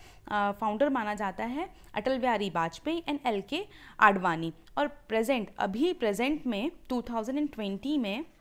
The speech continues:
जो प्रेसिडेंट हैं, प्रेसिडेंट हैं बीजेपी की वो हैं जेपी नड्डा। डीएमके, सीएन अन्नादुरई, जनता दल, विश्वनाथ प्रताप सिंह, ऑल इंडिया तृणमूल कांग्रेस, ममता बनर्जी,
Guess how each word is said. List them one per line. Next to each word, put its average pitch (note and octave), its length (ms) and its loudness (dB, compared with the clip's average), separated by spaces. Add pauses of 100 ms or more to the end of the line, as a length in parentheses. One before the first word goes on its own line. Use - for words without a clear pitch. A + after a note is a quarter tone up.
(880)
जो A#3+ 440 -4 (300)
प्रेसिडेंट B3+ 500 0
हैं, E3 340 -4
प्रेसिडेंट A#3+ 560 0
हैं A3 240 -4 (320)
बीजेपी B3 380 0
की D4+ 160 -6
वो A3+ 140 -4
हैं B3 260 -2 (180)
जेपी G3+ 280 2
नड्डा। E3 420 0 (960)
डीएमके, A3 600 -2 (340)
सीएन C#4+ 540 -2
अन्नादुरई, G#3+ 640 -2 (240)
जनता G3+ 440 0
दल, C#4 220 0 (260)
विश्वनाथ C#4+ 640 0
प्रताप A3+ 460 -4
सिंह, A3+ 340 -4 (240)
ऑल G#3 180 2
इंडिया C#4+ 460 -2 (120)
तृणमूल A#3 500 0
कांग्रेस, G#3 720 -2
ममता G#3 320 0
बनर्जी, F3+ 540 -2